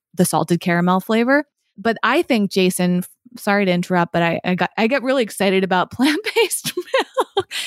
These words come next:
If you want to make it fatty, but not have too much of a flavor, which pea protein or coconut milk would lead to, and oat milk is really high in carbs, as great as it is,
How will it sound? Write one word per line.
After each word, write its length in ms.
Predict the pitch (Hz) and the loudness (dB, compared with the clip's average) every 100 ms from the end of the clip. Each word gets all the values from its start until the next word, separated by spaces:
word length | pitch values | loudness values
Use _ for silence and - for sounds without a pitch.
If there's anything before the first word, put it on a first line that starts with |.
| - | -8
If 120 | - 294 | -4 -2
you 120 | 302 | 0
want 260 | 294 320 | 0 0
to 80 | 339 311 | 0 -2
make 140 | 339 | -4
it 100 | 294 - - 226 | -2 -4 -4 -2
fatty, 460 | 233 262 311 330 330 _ _ _ _ | 0 0 2 0 -2 _ _ _ _
but 160 | 240 226 | -2 0
not 320 | 233 226 247 | 2 2 2
have 220 | 269 262 | 0 -2
too 120 | 285 | 2
much 200 | 247 226 | 2 2
of 60 | 202 | -2
a 40 | |
flavor, 480 | 196 - 254 240 214 | -4 -2 -2 0 0
which 260 | 196 190 - _ | 0 -2 -8 _
pea 240 | - 240 | -2 -2
protein 880 | 240 240 240 233 233 220 214 214 214 - | 0 0 0 0 0 2 2 0 -2 -2
or 520 | 190 185 180 180 180 185 - - | 0 2 2 2 2 -2 -12 -6
coconut 520 | 254 269 277 233 196 | 0 0 2 2 2
milk 440 | 190 185 180 180 - | 0 2 2 0 -2
would 180 | 190 185 | -2 0
lead 260 | 185 180 - | 2 2 0
to, 320 | 185 180 180 | 0 2 2
and 160 | 190 - | 0 0
oat 200 | 220 233 | 0 2
milk 280 | 233 202 196 | 2 0 0
is 140 | 190 | -2
really 240 | 185 185 185 | 0 0 0
high 220 | 185 180 | 0 0
in 120 | 180 | 0
carbs, 460 | - - 233 208 196 | -2 0 0 0 -2
as 160 | 185 | -4
great 260 | 180 214 208 | -2 0 2
as 160 | 190 175 | 0 0
it 120 | 175 | 0
is, 460 | 180 165 175 214 | 0 0 -2 -4